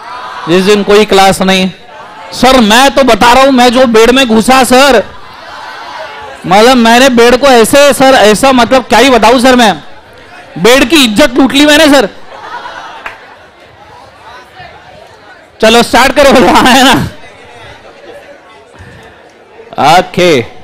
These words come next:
so guys, guys, चलिए शुरू करते हैं, ध्यान देना, फोकस, Focus।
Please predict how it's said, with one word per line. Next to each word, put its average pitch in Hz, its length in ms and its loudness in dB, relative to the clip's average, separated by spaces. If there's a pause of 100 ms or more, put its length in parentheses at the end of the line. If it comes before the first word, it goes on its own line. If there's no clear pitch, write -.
(800)
so 160 220 -8
guys, 196 380 0 (1700)
guys, 165 920 0 (2250)
चलिए 139 300 0
शुरू 170 200 -2
करते 175 180 0
हैं, 180 80 2
ध्यान 165 200 -2
देना, 175 120 -2 (540)
फोकस, - 580 -6 (1160)
Focus। - 460 -6